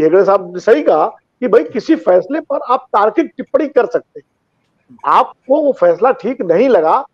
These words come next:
तो आप ये लिख सकते हैं कि किन किन कारणों से ठीक नहीं लगा, लेकिन आप ये नहीं लिख सकते कि गाली गलौज की भाषा में आप उस फैसले का विरोध करना शुरू कर दें, ये नहीं कर सकते।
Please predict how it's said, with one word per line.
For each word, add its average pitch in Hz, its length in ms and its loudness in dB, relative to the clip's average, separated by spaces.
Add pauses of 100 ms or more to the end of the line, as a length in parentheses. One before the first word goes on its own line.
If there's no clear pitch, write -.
(300)
तो 269 40 -4
आप 262 340 2
ये 240 100 4
लिख 233 200 -2
सकते 220 340 -4
हैं 269 120 2
कि 262 60 -8
किन 226 280 -6
किन 269 180 -4
कारणों 190 340 0
से 220 140 -4
ठीक 208 260 -8
नहीं 185 240 2
लगा, 127 260 -2 (580)
लेकिन 254 320 2
आप 277 220 2
ये 220 220 0
नहीं 370 160 0
लिख 262 120 2
सकते 214 400 2
कि - 720 -12
गाली 214 300 2
गलौज 262 300 4
की 262 80 -2
भाषा 208 300 0
में 247 120 2
आप 247 180 0
उस 226 60 -6
फैसले 226 460 0
का - 360 -4
विरोध 208 280 2
करना 196 200 0
शुरू 185 220 -10
कर 180 160 0
दें, 202 120 0
ये 226 200 2
नहीं 180 140 -6
कर 156 100 -12
सकते। - 360 -16